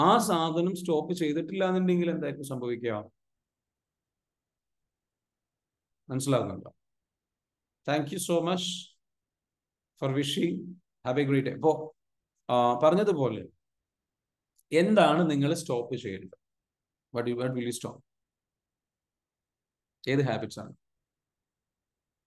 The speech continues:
ഏത് കാര്യമാണ്? അപ്പോ മടിയുണ്ടെന്നാ പറഞ്ഞത്. ഓക്കെ, മടിയുള്ളതൊക്കെ നമുക്ക് മാറ്റാം. പറഞ്ഞതുപോലെ എന്ന് വെച്ചാല്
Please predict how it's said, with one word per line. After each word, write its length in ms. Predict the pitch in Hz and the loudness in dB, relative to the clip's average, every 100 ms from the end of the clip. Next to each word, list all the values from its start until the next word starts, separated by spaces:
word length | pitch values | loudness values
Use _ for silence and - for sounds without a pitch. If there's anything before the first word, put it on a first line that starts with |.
| _ - | _ -6
ഏത് 120 | 120 117 | -4 -2
കാര്യമാണ്? 320 | 107 95 90 90 - _ _ _ _ _ _ _ _ _ _ _ _ _ _ _ _ _ _ _ _ _ _ _ _ _ _ _ _ _ _ _ 135 | -4 -6 -8 -12 -18 _ _ _ _ _ _ _ _ _ _ _ _ _ _ _ _ _ _ _ _ _ _ _ _ _ _ _ _ _ _ _ -2
അപ്പോ 160 | 135 160 156 156 - - _ _ _ _ _ _ _ _ _ - 135 - - _ _ _ _ _ _ _ _ _ _ _ _ _ - | 6 6 6 -2 -10 -18 _ _ _ _ _ _ _ _ _ -14 -14 -14 -20 _ _ _ _ _ _ _ _ _ _ _ _ _ -10
മടിയുണ്ടെന്നാ 480 | 120 127 147 139 139 | -2 2 4 4 2
പറഞ്ഞത്. 340 | 123 104 101 | 0 -2 -6
ഓക്കെ, 220 | 98 98 92 _ 117 | -10 -12 -16 _ -10
മടിയുള്ളതൊക്കെ 480 | 127 139 139 139 143 | -4 0 0 0 -2
നമുക്ക് 220 | 131 127 | -4 -4
മാറ്റാം. 320 | 120 120 160 180 _ _ _ _ _ _ _ _ _ _ _ _ _ _ _ _ _ _ _ _ | -6 -4 -6 -8 _ _ _ _ _ _ _ _ _ _ _ _ _ _ _ _ _ _ _ _
പറഞ്ഞതുപോലെ 440 | 127 143 156 151 135 | -2 2 2 4 2
എന്ന് 120 | 139 | 0
വെച്ചാല് 320 | 135 123 135 | -2 -4 -4